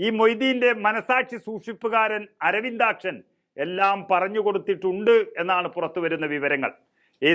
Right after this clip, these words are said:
സി മൊയ്തീൻ സ്വത്ത് വിശദാംശങ്ങൾ, ബാങ്ക് നിക്ഷേപ രേഖകൾ എന്നിവ പൂർണ്ണമായി ഹാജരാക്കണമെന്ന് ഇ ഡി നേരത്തെ തന്നെ ആവശ്യപ്പെട്ടിരുന്നു. നേരത്തെ ഹാജരാക്കിയപ്പോൾ മുഴുവൻ രേഖകളും കൈമാറാൻ മൊയ്തീന്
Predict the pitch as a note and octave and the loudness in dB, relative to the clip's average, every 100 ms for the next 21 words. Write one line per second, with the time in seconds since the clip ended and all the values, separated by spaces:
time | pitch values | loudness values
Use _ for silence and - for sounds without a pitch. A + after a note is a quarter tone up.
0 | E3+ F#3+ F3+ F3+ F3+ F3+ F3+ _ - D#3+ | 2 0 2 4 4 2 -4 _ -6 -6
1 | E3 F3 E3+ F#3 F#3 F#3 - F#3 F3+ F#3+ | -2 -2 0 0 0 0 -2 0 2 2
2 | G3 _ _ - D3 F3 F3+ F3+ F3 G3 | -2 _ _ -4 0 0 0 -2 -2 2
3 | F#3 F3 F3 F3+ F#3 F3+ F3+ F3 F3 F3 | 4 4 2 0 0 0 0 -2 -4 -4
4 | E3+ F3 F#3 F#3 F#3 F#3 C#3+ E3+ F3+ F#3 | -2 -4 0 2 4 2 0 -4 0 -2
5 | F3+ F#3 F#3 F3+ F3+ F3 _ _ D#3 F3+ | -2 -6 -6 -4 -4 -6 _ _ 2 4
6 | F#3 E3+ E3+ F3 E3+ F3 F3 E3 E3 E3 | 4 2 2 0 -2 -4 -2 0 -2 -2
7 | F3+ F3 D#3+ C#3 A#2 - _ _ _ D3 | -6 -4 -6 -8 -12 -18 _ _ _ 0
8 | G3+ - A3+ F#3+ G3+ G#3 A3+ A3 A3 A3 | 0 2 2 4 2 2 0 0 -4 -4
9 | A3 A3 F#3+ G3+ B3 A#3 A#3 A3+ A3 A3+ | -2 -4 -4 0 0 2 0 0 -4 -6
10 | - G3+ G#3 G#3+ G#3+ G3+ G3 G3 G3+ | -2 -2 0 0 0 -2 -4 -4 -4